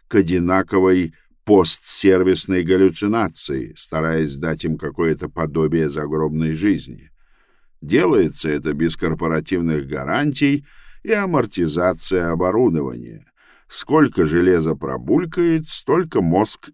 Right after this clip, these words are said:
и будет жить. И только после окончательного отказа системы жизнеобеспечения мозг уничтожают.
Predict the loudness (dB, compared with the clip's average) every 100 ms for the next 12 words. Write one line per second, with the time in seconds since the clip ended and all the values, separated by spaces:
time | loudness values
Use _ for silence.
0 | -6 -4 -4 -6 -8 -10 -10 -10 -10 -14
1 | -20 _ _ _ _ -8 -4 0 0 0
2 | -2 -2 -2 -2 -4 -4 -6 -8 -8 -4
3 | -4 -2 -2 0 0 -2 -4 -6 -8 -6
4 | -6 -8 -8 -6 -4 -4 -6 -10 _ _
5 | _ _ -6 -2 -2 -2 -2 -2 -2 -4
6 | 2 2 0 -12 -12 -16 -20 _ _ _
7 | _ _ -8 -2 -2 -2 -6 -4 -6 -8
8 | -12 -12 -14 -12 -12 -14 _